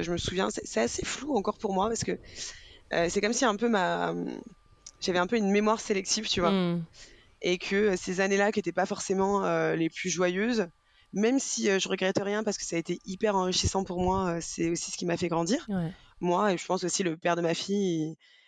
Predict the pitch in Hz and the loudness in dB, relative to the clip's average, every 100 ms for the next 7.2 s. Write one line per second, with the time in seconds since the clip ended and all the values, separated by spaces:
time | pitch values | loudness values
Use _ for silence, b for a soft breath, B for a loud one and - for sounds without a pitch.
0 | b b - - - - 101 95 92 - | b b -6 -4 -2 -2 -4 -4 -6 -6
1 | - - - 185 196 180 165 208 175 175 | -6 -4 -2 -2 -2 -2 0 0 0 0
2 | 202 196 170 170 - 226 196 175 - B | 0 -2 -2 -2 -2 -2 -2 -4 -10 B
3 | B B B 160 - 175 170 220 170 160 | B B B -4 0 0 2 2 4 2
4 | 190 190 185 202 202 160 160 - - 170 | 2 2 2 2 2 0 -4 -4 -4 0
5 | 196 233 175 _ _ _ _ 175 180 180 | 2 0 -2 _ _ _ _ 0 0 -2
6 | - 165 165 190 196 190 180 _ - - | -6 -4 -2 0 2 0 -4 _ -16 -4
7 | 165 | -2